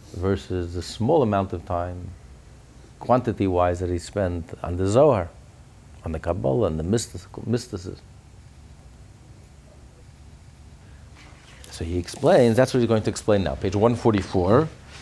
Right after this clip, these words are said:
the, uh, middle of the page, and this is the meaning of the statement.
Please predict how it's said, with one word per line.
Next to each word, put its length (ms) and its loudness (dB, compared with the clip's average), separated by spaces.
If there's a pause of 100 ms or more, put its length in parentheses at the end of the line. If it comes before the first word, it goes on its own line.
(460)
the, 360 0
uh, 420 4
middle 260 2
of 80 2
the 60 0
page, 340 0
and 100 0
this 140 0
is 100 0
the 80 2
meaning 400 4
of 140 0
the 60 -2
statement. 600 0